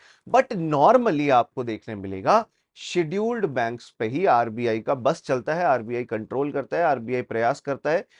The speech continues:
कि शेड्यूल्ड बैंक्स को ज्यादा से ज्यादा रेगुलेट कर सके।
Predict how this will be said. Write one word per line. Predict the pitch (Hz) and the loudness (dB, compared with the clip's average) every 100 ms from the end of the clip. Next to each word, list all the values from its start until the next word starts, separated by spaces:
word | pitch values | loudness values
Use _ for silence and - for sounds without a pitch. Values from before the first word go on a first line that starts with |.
| _ - | _ -10
कि | 165 | -8
शेड्यूल्ड | 165 156 190 175 | -6 -2 0 0
बैंक्स | 131 117 - | -2 -4 -6
को | 180 - _ - | -8 -8 _ -12
ज्यादा | 131 151 139 131 | 2 4 4 2
से | 123 | 0
ज्यादा | 113 107 143 233 - - | -2 0 2 2 0 -4
रेगुलेट | 123 123 117 113 127 147 | -2 0 -2 -4 -4 -6
कर | 110 | -8
सके। | 101 98 | -8 -10